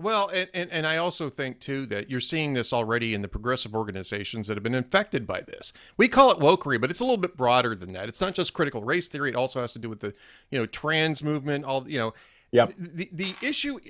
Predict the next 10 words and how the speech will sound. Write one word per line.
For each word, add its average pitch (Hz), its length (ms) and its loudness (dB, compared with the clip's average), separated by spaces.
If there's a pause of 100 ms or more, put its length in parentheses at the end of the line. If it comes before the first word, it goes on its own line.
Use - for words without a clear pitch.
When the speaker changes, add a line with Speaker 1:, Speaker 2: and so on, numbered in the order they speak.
Speaker 1:
the 180 240 -10
issue 285 280 -2
started 185 480 0
as 123 560 -4 (280)
legitimate 247 640 0
grievance 147 560 -4
over 139 500 -4
historical 147 1040 -2
discrimination, 123 800 -6
right? 110 380 -4